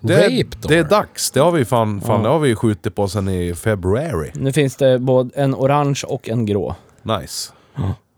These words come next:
Speaker 1: Ja, försöker sikta på det. Det skulle
Speaker 3: Ja.
Speaker 1: vara skitroligt.
Speaker 3: Ja.
Speaker 1: Prata Köln.
Speaker 3: Ja, det kan vi göra. Och det måste vi nästan typ spela in.
Speaker 1: Och lägga
Speaker 3: Eh,
Speaker 1: in i
Speaker 3: en av
Speaker 1: avsnittet.
Speaker 3: varje.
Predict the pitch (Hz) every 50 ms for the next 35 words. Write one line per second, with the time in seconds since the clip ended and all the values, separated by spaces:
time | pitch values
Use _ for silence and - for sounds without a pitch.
0 | _ _ - - - 123 131 110 123 113 131 117 104 - - 110 - - 139 131
1 | - 107 110 90 - _ - - 147 147 120 98 - - - - 123 98 87 _
2 | _ - 123 139 127 78 62 60 _ _ - _ _ _ _ _ - - 139 131
3 | 127 - _ _ _ _ _ _ - - 107 98 - 98 - - - 113 92 78
4 | 67 60 58 - - - _ - 104 143 139 139 127 139 165 170 170 - - -
5 | - - - 143 139 - 139 120 113 110 107 110 110 113 101 92 92 107 127 131
6 | 147 165 165 160 156 - - 151 135 131 131 123 - 127 120 117 110 - - -
7 | - 156 147 131 - - - - 123 120 120 104 - 170 160 139 131 131 147 170
8 | 170 - - - _ _ _ _ _ _ _ _ _ _ _ _ _ _ _ _
9 | - 101 101 113 113 110 101 104 107 - 151 147 143 143 139 139 147 143 143 151
10 | 156 151 127 113 117 147